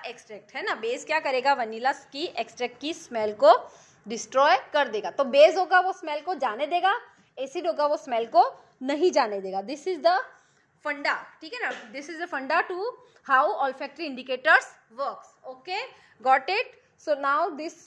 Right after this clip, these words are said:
fourth topic also have been completed। Now that last topic will be remaining, okay, that is salt। We shall study this topic in our next lecture।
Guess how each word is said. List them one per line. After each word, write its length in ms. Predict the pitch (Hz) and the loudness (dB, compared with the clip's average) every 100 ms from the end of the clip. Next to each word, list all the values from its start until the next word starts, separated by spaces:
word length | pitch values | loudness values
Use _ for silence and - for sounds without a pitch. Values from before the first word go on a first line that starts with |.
| _ | _
fourth 320 | 277 311 311 | 4 4 4
topic 360 | 330 311 359 233 | -4 -4 -6 -4
also 300 | 262 262 349 | -4 -4 -8
have 200 | 311 254 | -6 -8
been 160 | 330 339 | -10 -8
completed। 800 | 277 262 294 302 302 359 427 494 - _ 240 | -8 -8 -8 -10 -4 0 0 -2 -14 _ -6
Now 220 | 269 302 403 - - 202 | -4 -2 -4 -10 -16 -8
that 260 | 277 - | -8 -8
last 440 | 240 226 277 427 - | -4 0 0 0 -6
topic 340 | 330 330 311 | -8 -8 -14
will 140 | 311 294 | -14 -10
be 120 | 339 | -10
remaining, 460 | 294 269 277 349 508 - | -10 -10 -6 -6 -6 -8
okay, 280 | 269 - 392 | -10 -4 -2
that 260 | 269 262 311 | 0 0 -2
is 160 | 311 - | -14 0
salt। 360 | 294 320 466 - _ _ | 4 6 4 -6 _ _
We 100 | 269 | -16
shall 200 | 285 311 | -10 -10
study 380 | 311 277 262 359 | -8 -8 -6 -6
this 200 | 330 370 | -6 -8
topic 580 | 311 240 - 339 539 - _ _ | -2 -2 -2 -4 -4 -6 _ _
in 160 | 285 277 | -6 -2
our 340 | 254 262 330 269 - 254 | 0 2 2 2 -6 -10
next 360 | 269 294 - | -8 -8 -8
lecture। 400 | 254 202 - 185 | -12 -12 -12 -14